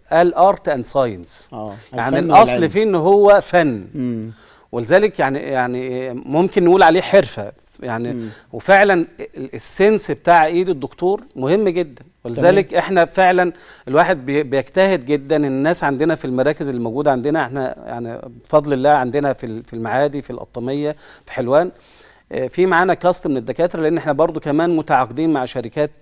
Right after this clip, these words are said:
Speaker 1: آه، رعاية طبية ونقابات وحاجات زي كده.
Speaker 2: مم.
Speaker 1: وبنحاول برضو بقدر الإمكان يعني إيه، نبقى مناسبين للناس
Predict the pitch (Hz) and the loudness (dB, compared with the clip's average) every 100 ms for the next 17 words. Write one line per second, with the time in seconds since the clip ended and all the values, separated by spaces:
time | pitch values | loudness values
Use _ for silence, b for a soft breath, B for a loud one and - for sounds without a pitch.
0 | - 131 120 113 113 117 117 117 120 117 | -12 -8 -6 -6 -8 -8 -8 -8 -6 0
1 | 110 151 - 120 107 139 151 135 117 117 | 4 4 4 -4 -4 -2 0 -2 -2 -6
2 | - 120 143 151 139 123 139 139 120 151 | -4 2 2 2 -4 -6 -6 -8 -10 -8
3 | 175 - 147 135 131 - 160 120 226 233 | -8 -8 -10 -10 -8 -4 -4 2 4 4
4 | 185 226 208 - 214 208 175 151 - 202 | 4 2 0 2 2 2 -2 -4 0 0
5 | 214 208 - 156 - 135 123 123 131 143 | 0 -6 -12 -12 -10 -8 -6 -6 -6 -4
6 | 170 165 - 139 143 143 151 - 151 143 | -4 -4 -8 -10 -6 -2 -2 -2 -6 -2
7 | 147 - 131 202 190 170 151 180 214 - | -2 -4 -4 -2 0 0 2 2 0 -6